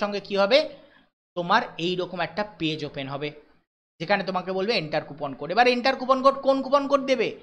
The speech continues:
ওয়াই ডাবল টু নাইন, এই ওয়াই ডাবল টু নাইন কোডটা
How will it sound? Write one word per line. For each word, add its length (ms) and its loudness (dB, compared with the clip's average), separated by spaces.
ওয়াই 260 4
ডাবল 240 4
টু 80 -6
নাইন, 340 0
এই 80 -8
ওয়াই 220 2
ডাবল 260 0
টু 140 -8
নাইন 200 -4
কোডটা 240 -12